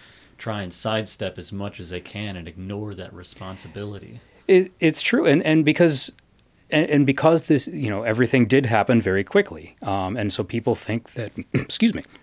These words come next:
Speaker 2: people do think that skip, uh, steps were skipped, uh, in development, um, that it, you know, the per-, the persistent myth that it hasn't been studied enough when it really has.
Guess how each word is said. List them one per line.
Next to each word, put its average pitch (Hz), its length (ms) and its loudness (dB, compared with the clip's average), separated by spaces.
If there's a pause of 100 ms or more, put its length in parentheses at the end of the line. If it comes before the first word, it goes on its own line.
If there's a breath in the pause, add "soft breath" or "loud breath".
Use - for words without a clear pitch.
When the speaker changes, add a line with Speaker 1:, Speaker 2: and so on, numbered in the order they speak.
(680)
Speaker 2:
people 123 260 2
do 123 200 4
think 123 320 2
that 104 260 2 (1160 soft breath)
skip, - 420 0
uh, 110 200 6
steps - 340 2
were 139 80 4
skipped, - 520 2 (360)
uh, 113 280 2
in 104 140 0
development, 180 680 2 (380 loud breath)
um, 104 360 4
that 101 140 2
it, 117 140 -2 (160)
you 110 160 -2
know, 95 100 -2
the 95 120 -2
per-, 107 360 2
the 101 200 2
persistent - 600 2
myth 127 320 4
that 110 260 2 (240 loud breath)
it 113 120 0
hasn't 127 280 4
been 110 100 0
studied 117 360 0
enough 107 300 -2
when 101 140 -2
it 95 100 -6
really 113 220 0
has. 95 480 -4